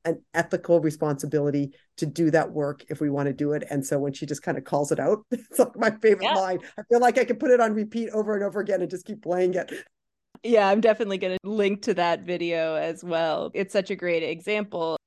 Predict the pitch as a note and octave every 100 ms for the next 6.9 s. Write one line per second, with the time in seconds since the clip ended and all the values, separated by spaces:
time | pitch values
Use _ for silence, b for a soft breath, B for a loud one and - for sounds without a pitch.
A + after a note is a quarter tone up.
0 | _ _ E3+ E3 D3+ D3 D3+ E3+ E3+ E3+
1 | D#3 D3+ D#3+ E3+ D#3+ D#3+ - E3+ D#3 D3+
2 | D3+ D3 - E3+ A3 A3+ F#3 F3+ F#3 _
3 | - A#3+ F4 - E4+ D#4+ - A3 A3 A3+
4 | G3 - - G3 - F3 E3+ F3+ F#3 G3
5 | F#3+ - F3 F3+ F3 F3 _ - F3+ F3
6 | - G3 F3+ G3 E3+ E3 E3 E3